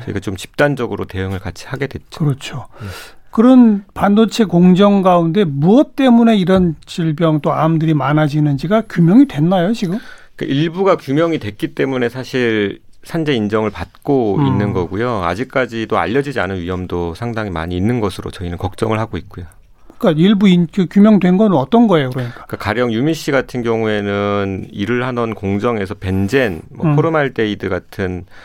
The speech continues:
Speaker 1: 일 급 발암 물질에 노출될 수 있다는 연구 결과들이 나왔어요.
Speaker 2: 음.
Speaker 1: 그리고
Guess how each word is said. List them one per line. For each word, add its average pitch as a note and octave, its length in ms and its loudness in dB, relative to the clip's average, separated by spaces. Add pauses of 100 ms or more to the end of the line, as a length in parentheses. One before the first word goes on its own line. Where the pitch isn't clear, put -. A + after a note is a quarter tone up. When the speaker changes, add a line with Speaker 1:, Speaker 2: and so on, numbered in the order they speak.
(240)
Speaker 1:
일 C3+ 100 -2
급 C#3+ 160 -4
발암 B2 220 0
물질에 G2+ 440 -4
노출될 G#2+ 500 -4
수 - 160 -10
있다는 F#2+ 600 -4
연구 G2 260 -2
결과들이 G2+ 420 -2
나왔어요. F2 680 -6
Speaker 2:
음. C3+ 340 -2
Speaker 1:
그리고 B2 280 -2